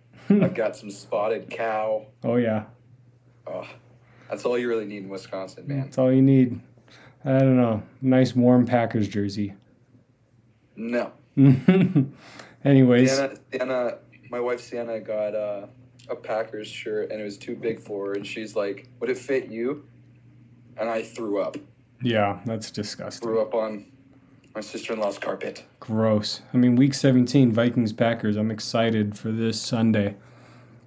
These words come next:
Speaker 1: It is
Speaker 2: It's
Speaker 1: gonna
Speaker 2: a
Speaker 1: be
Speaker 2: big
Speaker 1: a
Speaker 2: game.
Speaker 1: Yeah, it's a big game, too. The Packers have it riding on this game. I think, uh, if, uh, we'll, we might get into that later. We'll see. But at the, I'm pretty sure the Packers have to win,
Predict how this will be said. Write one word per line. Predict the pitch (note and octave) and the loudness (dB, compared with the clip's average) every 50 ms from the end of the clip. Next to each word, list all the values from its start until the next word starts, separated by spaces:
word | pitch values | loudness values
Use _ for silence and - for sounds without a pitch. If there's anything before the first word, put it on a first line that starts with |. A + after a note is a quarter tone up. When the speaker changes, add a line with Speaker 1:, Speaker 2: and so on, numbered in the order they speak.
| _ _ _ _ _ _ _ - | _ _ _ _ _ _ _ -8
Speaker 1:
It | A2+ G#2+ | -6 -4
is | G#2+ G#2 G#3 | -4 -2 -2
Speaker 2:
It's | G#3 | 0
Speaker 1:
gonna | A2 G#3+ | 0 0
Speaker 2:
a | G#3+ | 2
Speaker 1:
be | - G#2+ G#2+ | 2 2 2
Speaker 2:
big | G#2+ | 2
Speaker 1:
a | A2+ | 0
Speaker 2:
game. | B2+ C#3 - - - | 0 -2 -2 -4 -4
Speaker 1:
Yeah, | A#2 A#2 | -2 -2
it's | A#2+ - C#3 | 0 0 0
a | |
big | A#2+ A2+ C#3 C#3 C3 | 2 2 2 4 4
game, | C#3 D3+ D3 C3 | 4 6 6 4
too. | C3 - D3+ D3+ C3+ | 4 4 4 4 4
The | A#2 G#2+ | 4 4
Packers | A2 B2 C3+ C#3 C3 - C3 A#2+ A2 A2 | 4 6 6 6 4 4 2 2 2 0
have | A#2+ A#2 A2 G#2+ G#2+ G#2 - - - | 0 -2 -2 -2 -4 -8 -12 -16 -8
it | B2+ A#2+ A2 G#2+ G2+ A#2+ | -4 -2 -2 -2 -4 -8
riding | B2 A2 G#2 G#2 G#2+ G#2+ G#2+ A2+ A#2 A2+ A2 G#2+ G#2 G#2 G#2 | -4 0 2 4 4 4 4 4 2 0 0 0 0 0 0
on | G#2 G2+ G2+ G2 | -2 -2 -2 -2
this | G2+ G2+ G2 - | -4 -4 -6 -6
game. | - G2 G2 G2 F#2+ F#2+ F#2+ - - _ _ _ _ _ _ _ _ _ _ _ _ _ _ _ _ _ _ _ _ _ _ _ - - | -6 -4 -4 -4 -6 -8 -10 -14 -20 _ _ _ _ _ _ _ _ _ _ _ _ _ _ _ _ _ _ _ _ _ _ _ -6 -4
I | A#2 | -4
think, | A2 - C#3+ C#3+ C#3 C3+ | 2 4 6 6 6 6
uh, | C3+ A#2+ A2+ A2 A2 A2 | 4 4 6 4 4 0
if, | A2 - - | -2 -8 -12
uh, | G#2 - - B2 B2 A#2+ A2+ | -16 -16 -12 -8 -4 -4 0
we'll, | A#2 B2 B2 | 2 2 4
we | B2 C3 C3 C3+ B2+ C3 C3+ C3+ | 6 6 6 6 4 4 6 6
might | C#3 C3+ C3 B2+ | 8 6 6 6
get | B2+ B2 A#2 | 4 4 4
into | A2+ A2 G#2 G#2 | 4 2 2 2
that | A2+ A2 G#2+ G#2 | 2 2 2 2
later. | A2 A2 G#2+ G#2+ G#2+ | 2 2 2 2 2
We'll | A2 A2+ A2+ | 2 0 -2
see. | A2+ - - A2 G#2+ G#2 | -4 -2 0 0 0 2
But | G#2 G#2+ G#2 G#2 - - B2+ | 2 0 -2 -2 -4 -8 -6
at | C3 D#3+ - - | -4 -4 -4 0
the, | - B2+ B2+ | 2 4 4
I'm | B2 G#2+ | 4 4
pretty | - C#3 C3+ C3 | 4 4 4 6
sure | C#3+ C3+ | 4 2
the | A#2 G#2+ | 2 2
Packers | G#2 A#2+ A#2+ A#2 A#2 - A#2 A2 G#2 | 2 2 2 0 0 -2 -4 -4 0
have | - A2+ A#2 A#2 - | 0 0 0 0 -2
to | - A2 | -2 0
win, | G#2+ A2 B2 C3 C3+ C#3 D3 D3+ C#3+ | 2 2 4 4 4 4 4 2 0